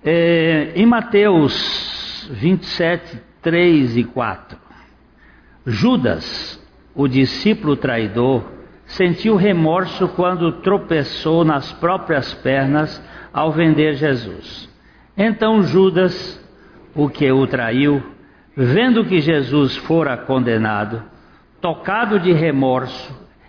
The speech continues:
resolveu as trinta moedas de prata aos principais sacerdotes e aos anciãos, dizendo:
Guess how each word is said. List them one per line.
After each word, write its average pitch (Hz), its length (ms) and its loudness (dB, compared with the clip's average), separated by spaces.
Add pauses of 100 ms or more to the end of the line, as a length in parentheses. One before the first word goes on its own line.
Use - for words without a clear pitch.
(100)
resolveu 160 680 -2 (320)
as 135 340 -4
trinta 208 380 0
moedas 147 640 0
de 127 80 0
prata 135 960 -4
aos 151 260 -2
principais 127 680 -2
sacerdotes 123 1000 -4
e 147 60 2
aos 120 220 -2
anciãos, 135 720 -2
dizendo: 131 480 0